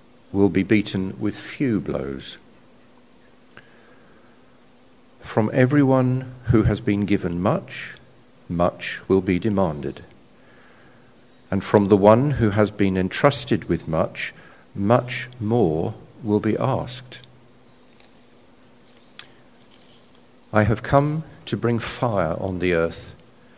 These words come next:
and how I wish it were already kindled. But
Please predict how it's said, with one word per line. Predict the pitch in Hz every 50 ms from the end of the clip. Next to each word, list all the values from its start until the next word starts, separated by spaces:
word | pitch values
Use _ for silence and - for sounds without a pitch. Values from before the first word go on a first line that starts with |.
| - - - - - - - - - - - -
and | 110 110 104 98 98
how | 104 - - - - - 131 127 127 123 123 120
I | 117 120 117 117
wish | 110 104 110 95 - - -
it | - - -
were | 107 98 95
already | 98 110 107 98 98 92 92 90 - 90 82
kindled. | - - 101 82 73 73 - 71 64 64 - - - - - - - - - - - - - - - - - _ _ - - - - - - - - - - - - - - - -
But | - 123 123 123 - -